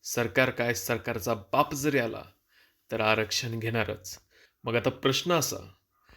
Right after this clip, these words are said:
राज्य सरकार खरंच मागण्या मान्य करेल का? मराठा समाजाला ओबीसीतून आरक्षण मिळेल का? आणि एकोणतीस ऑगस्टला मुंबई काय पाहणार?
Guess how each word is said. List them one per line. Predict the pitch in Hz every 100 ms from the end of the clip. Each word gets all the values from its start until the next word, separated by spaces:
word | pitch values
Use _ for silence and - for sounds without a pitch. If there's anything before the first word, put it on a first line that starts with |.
| _ -
राज्य | 113 117 117 139
सरकार | 147 139 156 151 -
खरंच | 143 147 156
मागण्या | 170 165 175
मान्य | 165 165 170
करेल | 175 170
का? | 147 175 - _ -
मराठा | 113 117 110 117
समाजाला | - 113 117 113 110
ओबीसीतून | 110 117 107 120 113
आरक्षण | 110 110 123
मिळेल | 113 110 120
का? | 127 127 127 _ _ _ _ - _
आणि | 110 107 110
एकोणतीस | 113 185 180 185 -
ऑगस्टला | 127 120 110 - - - _ _ _ _ -
मुंबई | 120 127 147
काय | 147 - 151 175
पाहणार? | 175 104 110